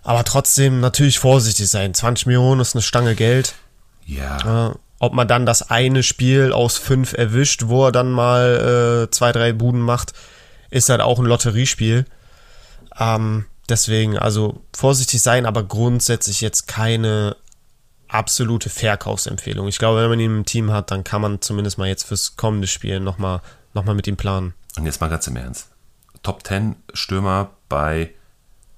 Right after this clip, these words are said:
Speaker 2: Kickbase aktuell. Du brauchst jetzt natürlich nicht ihn vergleichen mit einem Girassi, einem Kane, einem Boniface. Nehmen wir die Top drei mal raus. Dann hast du Kramaric, Wind, Demirovic. Demirovic sehe ich, äh, in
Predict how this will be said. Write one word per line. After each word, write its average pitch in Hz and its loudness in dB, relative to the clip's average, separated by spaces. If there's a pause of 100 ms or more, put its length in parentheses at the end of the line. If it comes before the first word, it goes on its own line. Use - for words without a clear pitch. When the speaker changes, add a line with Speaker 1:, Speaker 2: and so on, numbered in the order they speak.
(360)
Speaker 2:
Kickbase 65 -8
aktuell. 62 -8 (280)
Du - -18
brauchst 82 -2
jetzt - -8 (100)
natürlich 80 -4
nicht 107 -4
ihn 95 -2
vergleichen 80 -4
mit 73 -4
einem 73 -6
Girassi, 76 -6
einem 78 -4
Kane, 73 -8
einem 64 -8
Boniface. 62 -10
Nehmen 92 -4
wir 87 -4
die 82 -8
Top - -12
drei 73 -4
mal 67 -6
raus. 58 -10
Dann 73 -8
hast 80 -6
du - -14
Kramaric, 92 -6
Wind, 95 -6
Demirovic. 82 -4
Demirovic 87 -6
sehe 78 -8
ich, - -16
äh, 78 -6
in 71 -10